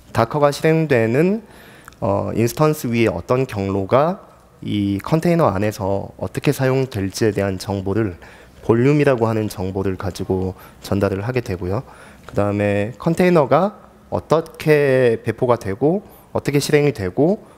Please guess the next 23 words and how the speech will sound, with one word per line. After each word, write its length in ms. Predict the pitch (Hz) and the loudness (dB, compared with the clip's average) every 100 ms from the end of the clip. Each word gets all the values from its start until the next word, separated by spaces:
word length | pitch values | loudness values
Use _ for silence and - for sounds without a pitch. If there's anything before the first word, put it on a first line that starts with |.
| - | -8
어떤 320 | 98 139 131 | 0 2 2
연관 420 | 104 95 117 120 | 0 0 0 0
관계를 360 | 113 95 101 101 | -4 -4 -4 -4
가지고 380 | - 92 110 98 | -4 -6 -2 -2
있는지를 560 | 95 95 92 135 180 - - - | -2 -4 -2 0 0 -4 -20 -14
컨테이너 380 | - 151 165 160 | -4 -2 0 0
데피니션이라고 840 | 156 95 - 131 127 110 101 98 98 | -2 -4 0 0 2 -2 -2 -4 -4
하는 160 | 104 | -4
걸로 260 | 98 104 139 | -4 -2 -4
작성을 520 | - 82 - 92 92 | -4 -10 -6 -4 -4
하게 140 | 120 120 | -6 -6
됩니다. 340 | 85 82 90 - - - - - - - - - - - - - - | -8 -10 -12 -16 -20 -20 -20 -20 -20 -20 -20 -20 -20 -20 -20 -18 -2
어, 320 | 98 98 98 - | 0 0 -2 0
그래서 300 | 139 143 139 | 2 4 2
이제 180 | 123 | 2
이 220 | 117 127 123 | 0 -2 0
제이슨 360 | 127 135 156 | 0 2 0
파일을 480 | 139 139 135 131 120 | 0 2 4 4 2
보시면 640 | - 107 113 113 165 226 - - _ _ - - - - - - - - - | -2 -6 0 4 4 0 -6 -20 _ _ -18 -18 -20 -20 -20 -20 -20 -20 -6
잘 260 | - 117 | 0 2
안 160 | 110 110 | 4 2
읽히기는 480 | 131 - - 127 117 | 2 0 2 2 2
합니다만, 540 | 139 139 104 101 135 | 2 2 2 0 -2